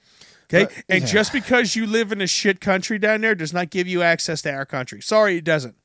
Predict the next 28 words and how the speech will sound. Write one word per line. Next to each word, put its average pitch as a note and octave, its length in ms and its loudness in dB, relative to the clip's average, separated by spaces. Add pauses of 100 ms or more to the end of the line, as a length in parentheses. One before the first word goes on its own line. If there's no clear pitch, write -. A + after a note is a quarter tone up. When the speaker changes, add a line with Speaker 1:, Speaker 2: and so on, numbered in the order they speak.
(1600)
Speaker 1:
That's B2 200 -10
my A#2+ 140 -10
opinion. A2 360 -16 (220)
Speaker 2:
Yeah. - 80 -20 (540)
Yeah, - 360 -8 (120)
it's - 220 -12
good. G#3 220 -8 (260)
Speaker 1:
<laughs> - 260 -12
Sorry. D3 320 -6 (500)
What D#3+ 140 -2
was D#3+ 220 -2
the, D#3 180 0
uh, D3 60 0
rest C#3 300 -4
of B2 40 -6
your A#2 100 -6
story G#2 300 -8
there? G2+ 180 -12 (720)
Speaker 2:
Well, G#3 200 0
no, G#3+ 60 4
I C3+ 160 6
got D3+ 180 4
a A#2+ 60 2
quote B2 280 -4
here A#2 120 -4
from G2 340 -6 (360)
Jen G#2+ 360 -10 (100)
S-, - 480 -4